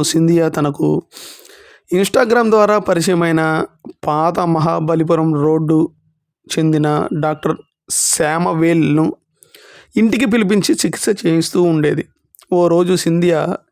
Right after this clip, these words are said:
తండ్రికి డయాలసిస్ చేస్తుండగా ఆయన మృతి చెందాడు. తప్పుడు చికిత్స వల్లే తండ్రి మరణించాడని సింధియా డాక్టర్పై ఆగ్రహం వ్యక్తం చేసింది. ఈ వ్యవహారం కాస్త వారి మధ్య ఘర్షణకు దారితీసింది.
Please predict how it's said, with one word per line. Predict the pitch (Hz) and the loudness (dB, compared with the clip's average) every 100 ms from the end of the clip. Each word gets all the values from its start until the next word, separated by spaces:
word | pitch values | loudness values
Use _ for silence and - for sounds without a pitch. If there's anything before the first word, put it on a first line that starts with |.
| _ _ - - _ | _ _ -20 -20 _
తండ్రికి | - 175 185 226 339 | -2 0 0 0 2
డయాలసిస్ | 190 196 202 220 190 - - _ - | 2 2 2 0 -2 -4 -10 _ -2
చేస్తుండగా | 180 170 - 175 165 156 151 151 - _ _ | -2 0 0 0 2 2 0 -2 -8 _ _
ఆయన | 156 160 160 | -2 0 2
మృతి | 160 151 165 | 2 0 0
చెందాడు. | 151 147 139 - - _ _ _ _ | 2 2 0 -4 -12 _ _ _ _
తప్పుడు | - 175 - 226 | -4 -2 0 -2
చికిత్స | - 202 196 - | 0 -2 -4 -2
వల్లే | 208 185 185 | 0 2 0
తండ్రి | 175 165 170 185 | 0 -2 0 0
మరణించాడని | 165 156 165 165 160 151 151 - _ _ _ _ - _ _ | 0 0 0 0 0 0 -2 -4 _ _ _ _ -20 _ _
సింధియా | - 196 185 190 170 156 - - 160 147 | -2 0 2 2 2 0 -4 -6 -4 -4
డాక్టర్పై | 151 147 147 160 170 170 | -2 -4 -2 -2 0 0
ఆగ్రహం | 156 165 160 185 | 0 -2 -2 0
వ్యక్తం | 147 143 143 | -2 -2 -4
చేసింది. | 143 - - - _ _ _ _ _ - | -2 -6 -8 -12 _ _ _ _ _ -2
ఈ | 269 | 0
వ్యవహారం | 262 240 233 247 247 | 4 4 4 2 2
కాస్త | 214 190 - | 0 -2 0
వారి | 185 175 165 165 | -2 0 0 0
మధ్య | 156 151 151 175 - 226 | 0 -2 -2 -6 -6 -8
ఘర్షణకు | 156 165 - 202 185 190 | -4 -4 -2 0 0 0
దారితీసింది. | 170 151 151 160 - - | 0 0 -2 -4 -6 -12